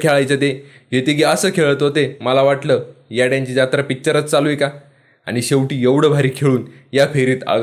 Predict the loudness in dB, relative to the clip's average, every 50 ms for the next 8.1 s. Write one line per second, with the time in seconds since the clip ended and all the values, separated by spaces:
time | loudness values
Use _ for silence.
0 | -2 -2 -2 -2 0 0 0 0 0 0 -2 -2 -2 -2 -2 -4 -4 -4 -4 -4
1 | -2 -2 -2 -2 -2 -2 -4 -4 -4 -6 -6 -10 _ _ _ _ _ _ _ _
2 | _ _ _ _ _ _ 0 0 2 2 0 2 2 2 2 4 4 2 2 2
3 | 0 2 2 2 0 0 0 0 0 0 0 0 2 0 0 2 2 0 -2 0
4 | 0 2 2 4 4 2 0 0 0 0 2 2 4 2 2 2 0 0 0 2
5 | 2 2 2 2 0 0 -4 -12 -20 _ _ -20 _ _ _ _ _ -2 -2 0
6 | 0 0 0 0 0 0 -2 0 2 2 2 2 2 2 0 2 2 2 2 4
7 | 4 2 2 2 2 0 -2 -4 -10 -20 _ _ _ _ _ _ _ _ -2 -2
8 | -2